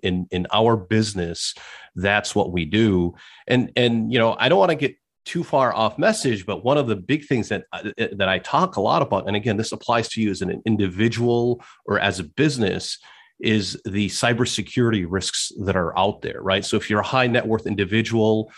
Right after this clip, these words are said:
um, there are things that, simple things that you can do to maximize your security.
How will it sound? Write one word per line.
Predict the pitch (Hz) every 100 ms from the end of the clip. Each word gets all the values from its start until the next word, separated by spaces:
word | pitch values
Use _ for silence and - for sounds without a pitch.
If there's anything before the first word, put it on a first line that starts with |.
| - - -
um, | 90 82 - -
there | 104 101
are |
things | 92 117 110 110
that, | 101 -
simple | - - 131 127
things | - 123 110
that | 110
you | 101
can | 92 101
do | 90 101 101
to | -
maximize | 92 92 - 104 95 90
your | 90
security. | - - 160 147 131 123